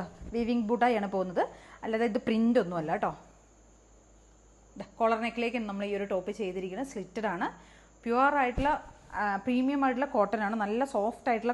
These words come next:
കോട്ടൺ ആണ് ഫാബ്രിക്. അതേപോലെ തന്നെ കോട്ടൺ ലൈനിങ് കൊടുത്തിട്ടുണ്ട്,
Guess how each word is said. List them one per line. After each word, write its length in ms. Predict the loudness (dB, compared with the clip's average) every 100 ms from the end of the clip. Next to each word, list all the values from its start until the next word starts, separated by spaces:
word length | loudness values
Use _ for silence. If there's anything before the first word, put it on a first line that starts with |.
| 0
കോട്ടൺ 240 | -2 -2 -4
ആണ് 80 | -2
ഫാബ്രിക്. 300 | -2 -2 -4 -6 -2
അതേപോലെ 260 | -2 0 -2
തന്നെ 120 | 0
കോട്ടൺ 200 | 0 -2 -2
ലൈനിങ് 300 | -4 -4 -4
കൊടുത്തിട്ടുണ്ട്, 340 | -4 -4 -4